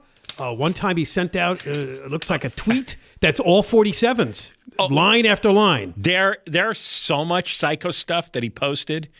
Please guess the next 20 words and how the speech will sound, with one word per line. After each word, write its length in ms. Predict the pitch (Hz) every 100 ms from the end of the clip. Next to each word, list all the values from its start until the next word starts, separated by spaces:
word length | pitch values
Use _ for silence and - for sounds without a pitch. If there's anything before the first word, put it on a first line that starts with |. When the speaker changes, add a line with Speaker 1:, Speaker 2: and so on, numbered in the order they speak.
| - -
Speaker 2:
that 140 | - 110
he 40 |
sang 380 | 104 - 123 127
about. 340 | 135 143 156 147
I 40 |
watched 340 | 131 160 - 151
one 100 | 135
of 80 | 110
his 160 | 98
rap 240 | 120 135 -
videos. 320 | 101 98 101 -
He 140 | - 285
was 160 | 285
insane. 540 | 214 - - 196 123 - _ _ _
He, 100 | 190 -
honest 380 | 185 254 254 -
to 80 | 214
God, 400 | 151 147 143 139
was 180 | 117
insane. 500 | 117 110 - 101 -